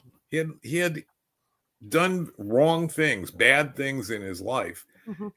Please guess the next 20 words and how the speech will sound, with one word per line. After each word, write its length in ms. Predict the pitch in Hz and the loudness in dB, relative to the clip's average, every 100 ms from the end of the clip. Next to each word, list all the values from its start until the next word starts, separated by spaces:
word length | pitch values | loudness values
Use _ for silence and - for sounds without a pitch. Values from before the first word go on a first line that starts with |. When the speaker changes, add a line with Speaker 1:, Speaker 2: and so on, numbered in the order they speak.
| 113 | -4
Speaker 1:
And 100 | 107 | 0
he 120 | 123 | -2
conceives 680 | 131 120 98 - 175 175 120 | -2 -6 -4 0 0 0 -2
this 340 | 110 120 - 104 | 0 0 0 -4
way 420 | 117 123 123 107 | 0 4 2 0
out. 340 | 139 104 - - | -4 -6 -10 -6
And 200 | 123 135 _ - - | -4 -4 _ -12 6
interestingly, 680 | 220 247 226 - 147 127 | 6 6 2 4 4 4
the 140 | 127 127 | 2 0
films, 760 | - 285 302 113 104 127 - - _ _ _ _ _ | -2 2 4 4 0 -6 -8 -12 _ _ _ _ _
uh, 300 | 107 107 110 92 _ - | -6 -2 -2 -4 _ -2
and 240 | 123 123 | -2 -2
the 80 | 123 | -6
stage 420 | - 110 113 - | 2 2 2 0
plays 320 | 110 101 98 | 0 0 -2
have 260 | - 117 101 | -8 -10 -4
greatly 360 | 135 131 120 | 0 0 -2
simplified 640 | 101 - 117 104 90 95 85 | -6 -4 -6 -6 -10 -10 -10
the 80 | 95 | -12
story. 300 | - - | -10 -12